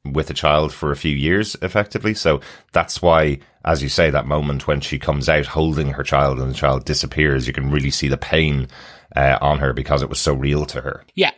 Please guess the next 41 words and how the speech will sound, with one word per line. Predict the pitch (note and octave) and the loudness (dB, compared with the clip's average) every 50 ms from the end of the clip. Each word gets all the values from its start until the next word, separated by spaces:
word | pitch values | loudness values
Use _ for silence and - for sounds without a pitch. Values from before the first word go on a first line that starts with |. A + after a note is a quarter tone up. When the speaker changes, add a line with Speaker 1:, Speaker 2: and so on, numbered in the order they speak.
| _ _ _ _ _ _ - - | _ _ _ _ _ _ -12 -8
Speaker 2:
So | C3 - A3 F#3+ | 0 2 2 2
I, | D3+ C#3 E3+ F3+ D#3 D#3+ | 4 2 2 2 2 2
I | |
think | C#3 G3+ G3 F#3 | 2 2 0 2
they'll | C#3+ F3 E3 D#3 | 2 0 0 0
explain | D#3 - - E3 D3 C#3 C#3 C3 B2+ A#2+ - - _ | -2 -2 0 2 2 2 2 2 0 -2 -6 -12 _
more | - C3+ C3 B2+ B2+ B2 B2 | -6 -4 -2 0 0 0 0
in | A#2+ A#2 | 0 0
the | A#2+ A#2+ | 0 0
next | A#2 A2+ A2 - - | 0 -2 -2 -2 -4
episode, | A2+ A2 A2 - A2+ A2 A2 | -4 -4 -4 -4 -6 -6 -4
but | - B2 G#2+ F2 G#2 A2+ A2+ - | -4 -6 -6 -6 -10 -14 -12 -10
from | - - - D#3 C#3 C#3 C3+ A#2+ A#2+ - _ _ _ - _ _ _ _ _ _ _ _ | -8 -4 0 0 2 2 0 -2 -4 -10 _ _ _ -20 _ _ _ _ _ _ _ _
that's | - A#2 A2 - - - | -2 -2 -2 -4 -8 -10
essentially | G2+ A2 - - - A#2 A#2 - - A2 | -6 -4 -2 -2 -2 -2 -4 -4 -4 -4
what | A2 A2+ A2+ | -4 -6 -6
I | A2 A2+ A#2 | -6 -6 -8
got, | - - - G#2+ - | -6 -6 -6 -6 -6
took | - - C#3 A#2 - | -6 -6 -6 -6 -6
from | - - A#2 A2 G#2+ | -4 -2 0 0 0
it | G#2+ | 0
as | G#2 G#2 G#2 G2+ | 0 -2 -2 -2
well, | G2+ A2+ G2+ E2+ - - - - - - - - | -2 -2 -2 -4 -8 -14 -18 -18 -18 -18 -6 -6
which | A#2+ A#2 - | -4 -2 0
is, | A#2 G#2+ G#2 | -2 -2 -2
like, | A2 G#2+ G2+ - | -2 -4 -2 -2
she | - D3 C3 | 0 0 2
has | G2+ A2 B2+ A#2 G2 | 2 2 2 2 0
lived, | B2 A#2 B2 B2+ B2 A#2 G#2+ G#2+ - - - - - _ | 0 2 2 2 2 2 -2 -6 -10 -10 -12 -12 -14 _
what, | A2+ G#2 - | -14 -14 -14
the | - - | -14 -8
child | - A#2+ G#2+ A2 G#2+ A2+ | -6 -4 -4 -4 -8 -10
looks | A2+ - - - | -10 -8 -8 -8
six | - - B2 A#2 - - - | -6 -6 -8 -8 -8 -10 -10
to | - - A#2 | -6 -4 0
eight. | A2 | 0
Speaker 1:
Yeah. | - F#2+ F#2 - - - _ _ _ _ _ _ - - - - - - - _ | 2 0 0 -2 -8 -14 _ _ _ _ _ _ -20 -20 -20 -20 -20 -20 -20 _
Speaker 2:
So | - - - B2 A2+ A2 G#2+ G#2+ A2 - | -8 -2 0 2 2 2 0 -4 -8 -8
she's | - - - - A2+ G#2+ | -6 -4 -2 -2 -4 -2
basically | - B2 A2+ A2 - - A#2+ A2 | 0 0 0 0 0 -2 -2 0
lived | G#2+ A2 A2+ A2 A2 A2+ - - - | 2 2 2 2 0 -2 -4 -6 -8